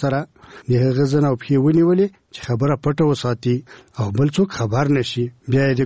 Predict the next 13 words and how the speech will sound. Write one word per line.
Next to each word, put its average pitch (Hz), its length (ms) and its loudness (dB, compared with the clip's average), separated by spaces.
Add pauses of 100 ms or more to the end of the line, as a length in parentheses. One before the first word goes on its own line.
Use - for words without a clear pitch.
کورنۍ 131 400 0
ټول 143 140 2 (100)
غړي 135 200 2 (100)
راټول 131 380 0
کړل 127 180 0 (340)
او 127 160 2
هیله 165 220 4
یې 127 100 -2
ترې 123 160 0
وکړه 131 220 -2 (400)
چې - 80 -2 (120)
دغه 139 240 0
راز 160 140 0